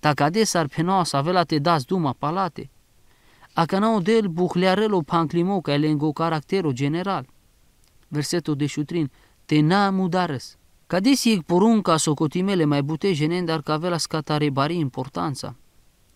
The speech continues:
Atunci ca navarăcon astarăl ca te rodel pescă merite,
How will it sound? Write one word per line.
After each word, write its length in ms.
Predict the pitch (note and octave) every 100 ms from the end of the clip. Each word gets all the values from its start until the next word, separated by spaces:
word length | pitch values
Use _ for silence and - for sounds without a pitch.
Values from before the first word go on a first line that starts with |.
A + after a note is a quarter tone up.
| -
Atunci 460 | C3 G3+ A#3 G#3
ca 140 | F3 E3+
navarăcon 640 | E3+ D#3 E3 D3+ G3+ F#3+
astarăl 480 | D#3 - D3 F3 F3
ca 140 | D3
te 140 | C3+
rodel 340 | D3+ F3+ D3+ C3
pescă 400 | C#3 C3 - C#3
merite, 680 | C3+ C#3+ D#3+ E3 B2+ B2+